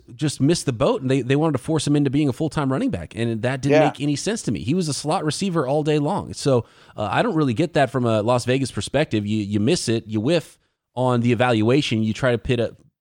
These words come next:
Speaker 1: put a square peg into a round hole.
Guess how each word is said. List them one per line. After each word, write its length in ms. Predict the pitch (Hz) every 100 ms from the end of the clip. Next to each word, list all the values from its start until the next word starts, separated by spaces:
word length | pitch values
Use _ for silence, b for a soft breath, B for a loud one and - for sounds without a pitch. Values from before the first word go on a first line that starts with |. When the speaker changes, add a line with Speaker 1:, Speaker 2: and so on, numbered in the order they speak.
| _ _ -
Speaker 1:
put 160 | 120
a 260 | 113 98 67 50
square 380 | - - 135 123
peg 280 | 143 135 131
into 200 | 127 107
a 60 |
round 240 | 110 127 92
hole. 400 | - 214 120